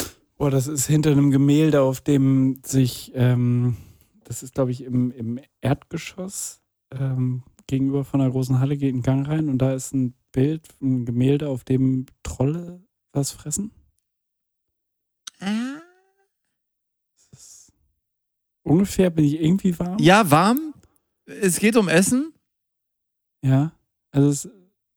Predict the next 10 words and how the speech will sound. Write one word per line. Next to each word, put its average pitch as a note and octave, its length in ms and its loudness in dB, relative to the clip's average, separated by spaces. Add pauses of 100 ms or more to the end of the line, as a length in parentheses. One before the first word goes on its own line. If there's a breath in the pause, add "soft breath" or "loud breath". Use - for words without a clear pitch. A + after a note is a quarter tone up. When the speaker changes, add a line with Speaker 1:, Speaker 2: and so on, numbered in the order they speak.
(160)
Speaker 2:
Ich B2+ 80 2
sag F#3 160 6
mal F#3+ 80 6
Obstschale. A3 800 2 (640)
Speaker 1:
Ja, G3 120 6
genau. E3+ 360 2
Speaker 2:
Und D#3+ 120 2
dann? A#3+ 220 6
Speaker 1:
Ach D3+ 140 2
so. F#3 320 2